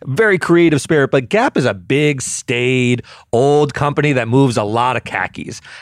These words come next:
And I don't think Kanye really understands where his placement is in the company necessarily. I think you disagree with this, but Kanye West is not a savior of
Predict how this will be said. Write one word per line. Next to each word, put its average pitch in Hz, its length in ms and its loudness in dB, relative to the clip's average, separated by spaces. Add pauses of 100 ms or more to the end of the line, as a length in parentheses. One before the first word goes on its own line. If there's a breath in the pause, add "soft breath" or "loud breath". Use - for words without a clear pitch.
(100 loud breath)
And 131 160 -2
I 190 180 0
don't 247 200 0
think 160 200 0
Kanye 156 500 2
really 139 280 4
understands 127 760 0
where 123 400 2
his 117 220 0
placement 151 540 0
is 107 200 -2
in 120 180 -2
the 98 80 -2
company 104 520 -4
necessarily. 113 480 -2 (160 loud breath)
I 180 40 2
think 220 140 0
you 226 120 4
disagree 180 480 2
with 135 120 2
this, 98 160 0
but 127 140 -2
Kanye 240 240 0
West 165 220 2
is 131 60 -8
not 147 140 0
a 98 40 -2
savior 107 540 -2
of 101 260 -4